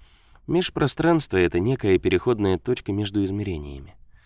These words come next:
Потенциальный путь к тихой комнате», сказала Эмили. «А что это?» спросил Роуэн. «Черт», сказала Пеппер. «На следующем светофоре поверни налево».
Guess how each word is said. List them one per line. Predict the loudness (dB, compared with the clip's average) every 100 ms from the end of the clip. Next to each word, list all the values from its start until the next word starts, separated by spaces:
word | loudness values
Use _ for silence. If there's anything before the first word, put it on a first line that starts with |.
| -20 -20 -8
Потенциальный | -2 0 0 0 2 0
путь | 0 -4 -6
к | -10
тихой | -10 -2 -2
комнате», | -2 -4 -6 -10 -16 -20 _ -20
сказала | -12 -8 -6 -6 -8 -10
Эмили. | -12 -16 -20 -20 _ -20 _ _ _ _ _
«А | -6 -2 -2 -4
что | -8 -12
это?» | -12 -12 -18 -20 _ _ -20
спросил | -10 -6 -6 -8 -12
Роуэн. | -14 -18 -20 _ _ _ _ _ -20 -20 _
«Черт», | -4 0 0 -2 -6 -16 -20 _
сказала | -6 -2 -2 -2 -4
Пеппер. | -8 -12 -16 -20 -20 _ _ -2
«На | 0 2
следующем | 4 6 4 2 -2
светофоре | -2 -2 0 2 0
поверни | 2 2 2 2
налево». | 0 -2 -4 -10